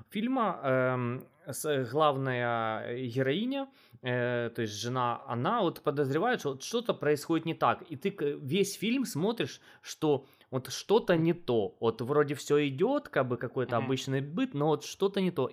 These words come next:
Speaker 1: И потом все, к-, в дом к ним, э, приходит, э, старик. И этот старик начинает делать вид, что он,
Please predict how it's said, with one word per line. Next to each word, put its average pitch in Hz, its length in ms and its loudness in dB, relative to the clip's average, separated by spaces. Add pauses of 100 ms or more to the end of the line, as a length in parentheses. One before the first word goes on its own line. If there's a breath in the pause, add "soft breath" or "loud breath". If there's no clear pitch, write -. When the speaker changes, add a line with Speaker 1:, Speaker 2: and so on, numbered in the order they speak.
Speaker 1:
И 139 60 0
потом 233 440 0 (800 soft breath)
все, 143 360 4
к-, 151 340 2
в 123 160 -4
дом 233 300 4
к - 100 -2
ним, 208 320 0 (340 loud breath)
э, 117 840 0
приходит, 196 560 0
э, 131 360 2
старик. 143 560 0 (480 loud breath)
И 120 140 0
этот 156 220 2
старик 240 540 -2 (280 loud breath)
начинает 147 540 0
делать 151 380 2
вид, 262 180 -4
что 160 320 0
он, 175 160 2